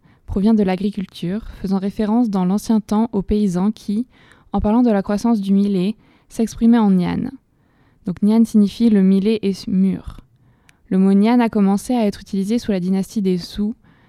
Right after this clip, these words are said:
de mille quarante-six, euh, à partir de mille quarante-six avant Jésus-Christ. Bon d'accord, il n'y a pour l'instant pas l'ombre d'une créature derrière cette explication. Mais attendez, voilà la légende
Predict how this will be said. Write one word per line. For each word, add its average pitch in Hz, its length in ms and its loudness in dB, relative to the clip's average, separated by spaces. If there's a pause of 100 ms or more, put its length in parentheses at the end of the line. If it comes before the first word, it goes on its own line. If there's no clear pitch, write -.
(280)
de 185 100 0
mille 214 200 2
quarante-six, 220 800 -4
euh, 185 300 -4
à - 20 -6
partir 190 220 -8
de 208 80 -2
mille 196 200 0
quarante-six 196 480 -4
avant 190 160 -2
Jésus-Christ. 180 500 -10 (1000)
Bon 202 160 2
d'accord, 202 440 0
il 185 100 0
n'y 190 80 2
a 185 60 -2
pour 202 120 -4
l'instant 202 340 0
pas 190 140 -2
l'ombre 208 280 2
d'une 185 140 0
créature 185 400 -6
derrière 202 280 -2
cette - 180 -14
explication. - 640 -14 (960)
Mais 190 100 0
attendez, 214 420 2
voilà 214 280 0
la 196 100 -2
légende 185 580 0